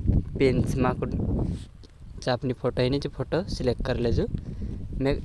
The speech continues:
देखा रहा तुमको जो ये वाली photo ले रही है नी। फिर बाद में ये फ़ोटो को दबाई ना से नीचे कर ले जो, फिर बाद में हजार को ऐसा करे अपन उसे दबाई रख ले जो, जो बीच में वाला icon को जो क्लिक कर ले जो, है नी, तो अपनी फ़ोटो फिट है जैसे।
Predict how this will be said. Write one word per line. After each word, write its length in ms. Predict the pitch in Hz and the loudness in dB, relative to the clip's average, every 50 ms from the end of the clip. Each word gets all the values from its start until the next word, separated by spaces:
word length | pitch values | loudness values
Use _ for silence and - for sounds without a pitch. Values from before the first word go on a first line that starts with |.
| - - - - - - - - - - | -4 -6 -6 -6 -4 -4 -4 -4 -4 -4
देखा 340 | - 135 131 120 - - 127 | -2 0 0 0 0 0 0
रहा 80 | 123 120 | 0 0
तुमको 320 | 139 123 123 123 123 123 | -2 -2 -2 -2 0 0
जो 80 | 123 127 | 0 0
ये 180 | 123 123 123 | 0 2 2
वाली 200 | 120 117 117 120 | 2 2 2 2
photo 240 | - - 120 - 143 | 0 -2 -2 -2 -2
ले 160 | 131 131 123 117 | 0 0 0 0
रही 120 | 120 117 | 0 0
है 100 | 123 139 | 0 0
नी। 140 | 139 131 117 - - - - - - - - - - - - - - | 0 0 -2 -4 -4 -6 -6 -4 -4 -2 -2 -2 -2 -2 -4 -6 -4
फिर 120 | - 143 131 | -2 2 4
बाद 180 | 135 131 123 | 4 4 6
में 100 | 135 139 139 | 4 4 4
ये 60 | 139 | 2
फ़ोटो 220 | - - 139 139 135 | 2 0 0 2 2
को 80 | 135 131 131 | 2 2 2
दबाई 240 | 135 127 131 131 131 | 0 0 2 2 2
ना 100 | 135 135 | 2 2
से 120 | - 139 | 2 0
नीचे 240 | 131 127 123 - 127 | -2 -2 -2 -2 -2
कर 140 | 127 123 127 | 0 0 0
ले 100 | 127 110 | 0 0
जो, 120 | - 143 | 0 -2
फिर 160 | - - 135 | -2 0 2
बाद 180 | 123 127 120 127 | 4 4 4 4
में 200 | 127 139 180 240 - - - - - - - - - - - - - | 4 2 2 0 -2 -8 -12 -12 -10 -10 -8 -8 -6 -6 -6 -4 -2
हजार 220 | 131 120 131 135 135 | 0 2 4 4 4
को 60 | 135 | 4
ऐसा 140 | 127 131 139 | 2 0 0
करे 180 | - 139 131 | 0 0 0
अपन 200 | 131 127 143 139 | 0 0 -2 -2
उसे 200 | 139 120 - 143 127 | -4 -2 -2 0 2
दबाई 240 | 135 123 123 127 127 | 2 2 2 2 0
रख 240 | 127 127 123 - - | 0 0 -2 -2 -2
ले 80 | 135 | -2
जो, 160 | 127 143 139 139 | -2 -2 -2 0
जो 120 | 143 135 | 0 -2
बीच 200 | 131 127 - - | -2 -2 -4 -2
में 60 | 139 127 | -2 0
वाला 140 | 120 123 | 0 0
icon 200 | 120 120 - 123 | 0 -2 -2 -4
को 160 | 120 127 127 120 | -2 -2 -2 0
जो 160 | 131 170 233 - - - - - - - - - - - - - - - - - - - - - - | 0 0 -2 -2 -6 -10 -10 -12 -12 -14 -14 -16 -16 -16 -16 -16 -16 -18 -20 -18 -12 -10 -8 -4 0
क्लिक 200 | 135 139 135 127 | 2 2 2 2
कर 180 | - - 120 110 | 0 0 0 2
ले 140 | 113 113 110 | 0 0 0
जो, 140 | - - | -2 -4
है 140 | 117 127 143 | -4 -2 0
नी, 140 | 135 135 117 | 0 0 -2
तो 600 | - - - - - - - - - - - 127 | -4 -6 -12 -12 -12 -12 -8 -6 -4 -2 0 0
अपनी 200 | 123 - 127 127 | 0 0 0 -2
फ़ोटो 340 | 123 - 127 - - 160 180 196 - - - - - - - - | -2 -2 -2 0 2 2 2 2 2 0 2 2 2 2 2 2
फिट 220 | - - 147 - - | 2 2 0 2 2
है 80 | 123 | 2
जैसे। 340 | 113 113 113 113 - - - | 2 2 0 -2 -4 -4 -4